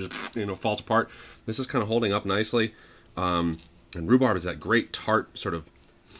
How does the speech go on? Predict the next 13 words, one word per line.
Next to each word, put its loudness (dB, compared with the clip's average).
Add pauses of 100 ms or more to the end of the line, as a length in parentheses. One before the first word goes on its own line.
(400)
floral 0
flavor. 0 (440)
Mm. 4 (1700)
That's -8
good. -6 (1600)
That's 0
fantastic. 0 (1040)
Mennonite 2
pies. 2 (420)
I've 2
heard 8
about 4
this, -6